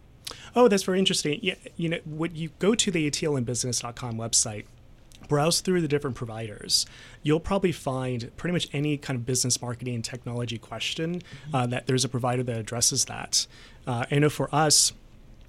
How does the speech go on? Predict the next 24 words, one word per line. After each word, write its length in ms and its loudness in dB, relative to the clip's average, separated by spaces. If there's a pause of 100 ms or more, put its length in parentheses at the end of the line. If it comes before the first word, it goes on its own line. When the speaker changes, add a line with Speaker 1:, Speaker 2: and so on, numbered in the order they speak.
(180)
Speaker 1:
um, 320 -2 (180)
it 120 -4
just 260 4
look, 120 0
going 200 6
through 160 4
technology, 640 2
whether 320 0
it's 160 0 (140)
internet 340 4
access 640 2
or, 280 -4 (360)
uh, 100 2
doing 300 6
a 40 4
bit 180 6
of 120 2
research, 520 2
you 80 2
know, 80 2
I 60 2
would 180 4
Speaker 2:
Mm-hmm. 100 -10
Speaker 1:
c-, 60 -20